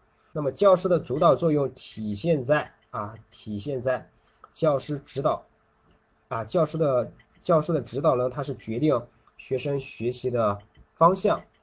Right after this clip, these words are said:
内容、进程和结果啊，对学生的学习起了引导、规范、评价和纠正的作用啊。教师的教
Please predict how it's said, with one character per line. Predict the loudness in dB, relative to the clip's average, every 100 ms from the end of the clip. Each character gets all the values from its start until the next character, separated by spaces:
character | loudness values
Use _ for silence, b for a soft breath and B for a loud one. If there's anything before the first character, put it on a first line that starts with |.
| _ -4
内 | 0
容、 | 0 0 -4
进 | -6 -4
程 | -4 -4
和 | -6
结 | -4 -2
果 | -2 -6 _ _ _ _
啊， | -16 -16 -20 b b b b _ _ -2
对 | -2
学 | 0 -2
生 | 0
的 | -2
学 | -2 -4
习 | -4 -6 -6 -6 -10 _
起 | -10 -4
了 | -2 -2
引 | -2 -4 0
导、 | 0 0 -4
规 | -4 0
范、 | 0 -2 -8 -20
评 | -12 -8
价 | -2 -2
和 | -2 -8
纠 | -6 -4
正 | -4
的 | -4
作 | -6 -8
用 | -10 -14 _ _ _
啊。 | -12 -12 -14 -4
教 | 4 6 4
师 | 0
的 | -4
教 | -2 2 2 2